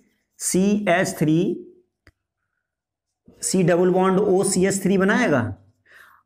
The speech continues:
और ये बाकी के दोनों क्या बनाएंगे, ये दोनों एल्डिहाइड बनाएंगे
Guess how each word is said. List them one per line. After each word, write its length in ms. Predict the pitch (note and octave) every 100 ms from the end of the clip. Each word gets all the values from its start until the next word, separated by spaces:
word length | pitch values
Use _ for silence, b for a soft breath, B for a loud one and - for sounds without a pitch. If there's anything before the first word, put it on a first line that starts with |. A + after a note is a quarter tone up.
| -
और 560 | E3 G3 A3+ - - -
ये 140 | C3+ F#3+
बाकी 380 | E3+ E3+ G#3+ G#3+
के 120 | G#3+
दोनों 260 | G3 G3+ G#3
क्या 140 | G3+
बनाएंगे, 360 | F3+ D#3+ D3+ F3+
ये 160 | F#3
दोनों 280 | E3+ E3 G3 F3+
एल्डिहाइड 500 | D3+ C#3+ C#3+ D3 E3
बनाएंगे 460 | F3+ F#3 - -